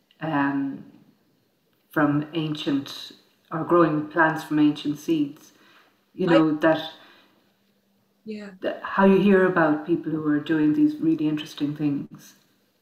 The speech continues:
Speaker 2: I read all the time. I'm always searching, I'm always questioning. I, I have lots and lots of books that are usually about contemporary matters in, you know, art and environment. Uh,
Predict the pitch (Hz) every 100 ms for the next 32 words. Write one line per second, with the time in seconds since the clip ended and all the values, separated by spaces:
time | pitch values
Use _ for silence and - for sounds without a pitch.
0 | _ _ _ 214 180 220 269 269 - -
1 | _ _ 196 202 208 214 208 226 262 277
2 | _ _ _ _ _ 202 202 190 - 196
3 | 196 202 - 185 185 202 190 185 185 185
4 | 185 185 - 185 185 - 185 175 175 175
5 | 180 185 - _ 180 180 _ 196 190 _
6 | _ - _ _ - 185 226 - 196 185
7 | - 190 202 185 - - - 180 - _
8 | _ _ _ _ 185 180 175 180 - 180
9 | _ 208 214 196 185 185 - 190 185 190
10 | 185 180 175 180 180 180 - - - 175
11 | 175 185 175 170 - 170 165 180 160 175
12 | 170 165 170 165 - _ _ _ _ _
13 | _ _ _ 170 160